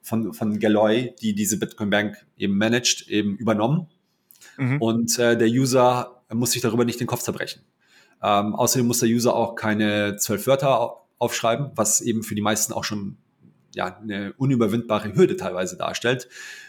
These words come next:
Speaker 1: weil manche gar nicht lesen und schreiben können, andere haben nicht die Möglichkeiten, einen Seed sicher zu verwahren.
Speaker 2: Mhm.
Speaker 1: Ähm, also,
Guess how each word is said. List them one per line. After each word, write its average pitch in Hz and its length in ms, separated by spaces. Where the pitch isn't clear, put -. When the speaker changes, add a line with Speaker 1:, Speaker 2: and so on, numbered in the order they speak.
Speaker 1:
weil 107 280
manche 151 640
gar 113 120
nicht 110 180
lesen 110 240
und 98 100
schreiben 139 320
können, 120 400
andere 120 460
haben 113 200
nicht 113 200
die 110 100
Möglichkeiten, 110 1000
einen 101 220
Seed 135 380
sicher 117 320
zu - 140
verwahren. 107 580
Speaker 2:
Mhm. 104 60
Speaker 1:
Ähm, 101 320
also, 117 680